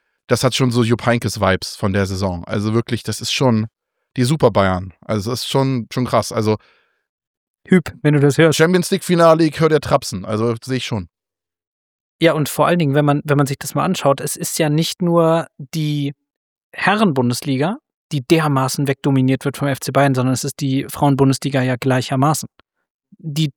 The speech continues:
Speaker 2: Tabellenbilder, äh, gleichen sich mehr oder weniger eins zu eins. Ich hab das jetzt nicht in genauen Zahlen vor der, vor der Nase, aber schaut euch das mal an.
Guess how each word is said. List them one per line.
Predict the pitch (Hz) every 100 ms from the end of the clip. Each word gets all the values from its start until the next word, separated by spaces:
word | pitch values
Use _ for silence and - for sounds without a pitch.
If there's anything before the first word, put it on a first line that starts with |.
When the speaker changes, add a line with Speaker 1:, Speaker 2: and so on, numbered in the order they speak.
| -
Speaker 2:
Tabellenbilder, | 147 143 160 175 156 156 151 151 -
äh, | 160 139
gleichen | - 139 147 - 147
sich | 135 - - _ _
mehr | 143 160
oder | 175 151
weniger | 170 139 135
eins | 139 139 -
zu | -
eins. | 139 135 -
Ich | 139
hab |
das | - 139
jetzt | 139 -
nicht | 143 -
in | - 135
genauen | 131 131 113
Zahlen | - 147 147
vor | -
der, | 131 131 - - _
vor | -
der | 147
Nase, | 139 156 151
aber | 131
schaut | 160 147
euch | 139
das | 139
mal | 139 143
an. | 156